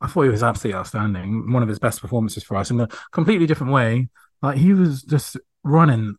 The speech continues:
so much with the ball, holding the ball up, 'cause he, when Son and Maddison went off, he was literally playing as a lone striker. And, um, yeah, he was incredible. Just the work rate. There's this one incredible thing where he, uh, there's a video of it going around on Tottenham Twitter, I think, where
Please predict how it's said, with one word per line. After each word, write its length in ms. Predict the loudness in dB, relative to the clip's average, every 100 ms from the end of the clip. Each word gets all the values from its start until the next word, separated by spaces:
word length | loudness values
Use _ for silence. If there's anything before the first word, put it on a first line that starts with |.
| -14
so 360 | -10 0 2
much 380 | 2 0 -4 -10
with 100 | -14
the 60 | -8
ball, 300 | -4 -2 0
holding 240 | 0 0
the 40 | 0
ball 220 | 2 2
up, 140 | 0
'cause 100 | 0
he, 220 | 0 0 -2 -20 -4
when 120 | -2
Son 200 | 2 2
and 80 | 4
Maddison 280 | 4 2 2
went 140 | 2
off, 80 | 2
he 80 | 0
was 140 | -4
literally 200 | -6 -2
playing 240 | 2 4
as 120 | 4 6
a 20 |
lone 200 | 6 6
striker. 440 | 6 4 4 -2 -4 _ _ _ _ _ _ _ _ -6
And, 200 | -4 0
um, 460 | 2 2 2 -2 -4 _ _ _
yeah, 200 | 2 2 0
he 60 | 0
was 100 | 2
incredible. 440 | 2 2 2 0 -2
Just 260 | -4 -10 -16
the 260 | -8 -4
work 320 | 0 0 0
rate. 320 | 0 2 0 -6 -20 -20 _
There's 140 | -8
this 100 | -6
one 140 | -2 -2
incredible 380 | 0 2 4 6
thing 180 | 6
where 120 | 6 6
he, 100 | 4
uh, 280 | 2 -2 -2
there's 120 | -4 0
a 60 |
video 260 | 2 4 4
of 100 | 2
it 120 | -2
going 160 | -2 0
around 240 | 0 2
on 100 | 0
Tottenham 460 | 0 -2 -2 -2 0
Twitter, 260 | 0 2
I 60 | 0
think, 280 | -2 -4 0
where 240 | 2 2